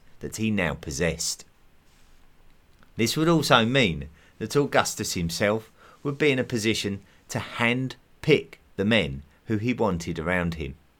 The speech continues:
and the men who he would ultimately want to succeed him. One man who he had great confidence in was Marcus Vipsanius Agrippa. Agrippa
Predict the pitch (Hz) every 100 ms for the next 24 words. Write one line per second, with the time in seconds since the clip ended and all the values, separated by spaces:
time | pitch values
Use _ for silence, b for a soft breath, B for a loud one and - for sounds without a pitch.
0 | _ - b b - 110 117 139 156 160
1 | - - 147 139 151 151 135 104 87 104
2 | 71 101 107 92 80 85 - _ - 85
3 | 107 - 147 151 117 82 64 55 _ _
4 | - _ _ _ _ _ _ _ - -
5 | - B B B 113 151 180 127 104 107
6 | 120 127 131 147 151 147 - 113 90 -
7 | _ - 160 135 117 80 71 - 78 80
8 | 85 - 104 110 87 85 110 123 123 -
9 | 151 - - - 85 82 98 - - 131
10 | 131 87 73 - - _ 87 82 - 82
11 | 82 71 - - _ _ _ _ b b
12 | b b b b - 147 151 135 151 143